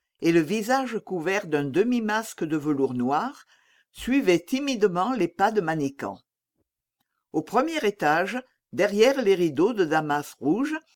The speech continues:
brillait la douce lueur d'une lampe posée sur un dressoir. À l'autre extrémité de la même chambre,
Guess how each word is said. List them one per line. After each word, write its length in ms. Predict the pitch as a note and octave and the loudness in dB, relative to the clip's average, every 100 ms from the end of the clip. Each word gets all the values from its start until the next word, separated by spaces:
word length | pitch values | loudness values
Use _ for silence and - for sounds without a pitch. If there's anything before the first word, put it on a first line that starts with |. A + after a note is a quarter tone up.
| _ _ - | _ _ -4
brillait 440 | C#3 F#3+ G3 B3 | 2 2 4 4
la 140 | A3+ | 2
douce 360 | C#3 D#3 C#4+ - | -2 -4 -6 -4
lueur 400 | C4 F3+ F#3 A3 | -2 2 2 0
d'une 240 | E3+ D#3+ | -4 -2
lampe 460 | D#3 D3 E3+ A#3+ G3+ | 2 2 2 -2 -4
posée 420 | - D3+ D3 E3+ | -4 -2 0 -2
sur 220 | G#3 G#3 | -2 -4
un 80 | D3 | -6
dressoir. 640 | C#3 B2 - - G#2 C#2+ - _ _ _ _ _ _ _ _ _ _ _ _ - | -4 -4 -6 -10 -10 -12 -18 _ _ _ _ _ _ _ _ _ _ _ _ -4
À 120 | D#3 | 0
l'autre 260 | D#3+ B3 - | 4 2 0
extrémité 720 | - - C4+ B3+ A3 - F#3+ | -10 -4 -2 0 -2 2 2
de 120 | G#3+ | 4
la 120 | D#3+ C3+ | 2 0
même 300 | D#3 G#3+ F#3 | -2 -4 -4
chambre, 580 | - C#3+ C#3+ F3 C4+ | -4 -2 -2 -4 -10